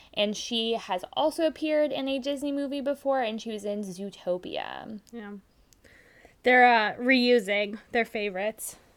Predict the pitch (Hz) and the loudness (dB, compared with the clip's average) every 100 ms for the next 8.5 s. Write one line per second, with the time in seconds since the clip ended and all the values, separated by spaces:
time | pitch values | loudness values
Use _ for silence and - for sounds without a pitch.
0 | - _ _ - _ - 208 196 208 214 | -20 _ _ -20 _ -6 -2 0 0 -6
1 | - - - 311 320 262 269 233 - 254 | -10 -14 2 6 8 6 4 2 2 4
2 | 226 208 - 254 269 330 320 240 220 220 | 4 4 0 0 2 0 -2 -4 -6 -4
3 | 202 - 208 202 190 175 185 196 202 214 | -6 -8 -6 -4 -2 -2 -2 -6 -8 -10
4 | 190 196 202 190 202 190 190 190 - 240 | -8 -8 -8 -8 -8 -6 -4 -4 -4 -2
5 | 311 339 330 - 208 214 214 208 196 185 | 0 2 0 -2 -6 -4 -6 -4 -2 -2
6 | 196 - - 190 190 208 208 190 180 170 | -2 -8 -8 -4 -2 -2 -2 -4 -4 -4
7 | 170 95 214 214 - - - - 202 170 | -6 -8 -10 -14 -18 -20 -18 -4 -2 -2
8 | 196 185 180 82 - | -2 0 0 -2 -6